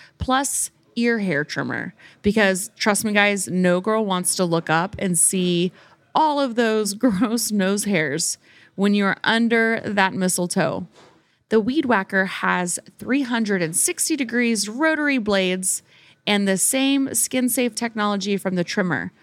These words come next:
so it helps prevent tugging and tears. So if you've been extra good this year, make sure you ask Santa for the Performance Package by Manscaped. In the spirit of the holidays, if you buy today, you'll also get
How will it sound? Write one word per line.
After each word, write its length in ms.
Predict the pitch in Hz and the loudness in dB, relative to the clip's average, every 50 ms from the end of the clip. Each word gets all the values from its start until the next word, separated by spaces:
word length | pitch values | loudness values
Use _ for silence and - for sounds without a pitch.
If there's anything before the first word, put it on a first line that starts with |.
| - - - _ | -20 -20 -20 _
so 180 | - - 233 233 | -4 0 0 2
it 60 | 214 | 2
helps 400 | 208 185 220 220 226 226 - - | 0 -2 -2 -2 -4 -4 -8 -6
prevent 540 | - 269 254 220 226 214 208 202 - - - | -2 -2 0 0 0 0 0 -2 -4 -6 -8
tugging 360 | - - 214 208 208 202 196 | -4 -2 0 0 0 0 0
and 100 | 196 185 | 0 -2
tears. 640 | - - 196 175 - - - - - 196 - - - _ _ - - - - - - - | -2 -2 -2 -2 -2 -2 -6 -8 -6 -6 -6 -6 -8 _ _ -20 -20 -20 -20 -20 -16 -10
So 560 | - - - 311 285 226 202 196 214 233 - _ _ _ | -4 0 2 2 4 4 2 2 0 -4 -8 _ _ _
if 220 | - - 208 208 208 | -2 0 0 0 0
you've 220 | 190 220 262 240 226 | 2 0 2 2 2
been 180 | 226 202 - - | 0 2 2 2
extra 540 | 175 185 - - - - 190 175 170 170 - _ _ _ _ _ _ - | 2 0 0 -4 -2 2 2 2 2 0 -2 _ _ _ _ _ _ 0
good 500 | - 185 202 220 165 165 151 170 180 - _ _ _ _ _ _ _ - - | 2 4 4 4 4 2 0 0 -4 -6 _ _ _ _ _ _ _ -10 -4
this 260 | - 175 175 - - | -2 -2 -2 -2 -2
year, 320 | 180 165 151 156 175 185 - _ _ - - _ _ | -2 -2 -2 -4 -4 -6 -10 _ _ -20 -20 _ _
make 160 | - 285 349 | -2 0 0
sure 160 | - - - 349 | 0 0 2 2
you 180 | 330 294 254 | 2 2 2
ask 280 | 233 214 214 208 - - | 2 0 0 -2 -6 -6
Santa 400 | - - 269 285 285 226 185 190 | -4 -2 0 0 2 2 2 0
for 140 | - 202 190 | 0 -2 -4
the 80 | 180 | -4
Performance 580 | - - 202 185 - - 269 294 339 339 269 - | -2 -4 -4 -4 -2 -2 -2 -2 -2 -4 -4 -2
Package 400 | - 226 233 226 - 240 - - | 0 0 0 0 -4 -4 -4 -2
by 100 | 254 254 | -2 0
Manscaped. 720 | 254 277 311 330 285 - - 247 196 - - - - - _ _ _ _ - - - - _ | 2 2 2 0 -2 -2 -2 -2 -2 -2 -4 -8 -14 -18 _ _ _ _ -20 -20 -20 -16 _
In 120 | - - 277 | -2 0 2
the 100 | 311 285 | 2 2
spirit 480 | - - - - - 330 349 359 349 | 2 0 0 0 0 2 2 2 0
of 100 | 349 339 | 0 -2
the 140 | 339 349 330 | 0 0 0
holidays, 760 | 294 302 311 302 294 285 269 208 202 180 160 160 170 165 - | 0 0 0 0 0 0 0 0 0 0 0 0 -2 -2 -4
if 140 | 208 214 233 | -6 -4 -4
you 100 | 240 247 | -4 -2
buy 360 | 226 - 135 127 254 285 294 | 0 0 0 0 0 -2 -2
today, 500 | 269 - - 302 233 220 - 233 220 214 | -4 -4 -6 -4 -2 -2 0 0 2 2
you'll 240 | 220 220 220 - - - | 0 0 -2 -2 -2 -2
also 320 | 208 214 214 214 - 240 | -2 -2 0 0 -2 -2
get 300 | 208 208 208 196 - - | 0 0 0 0 -2 -4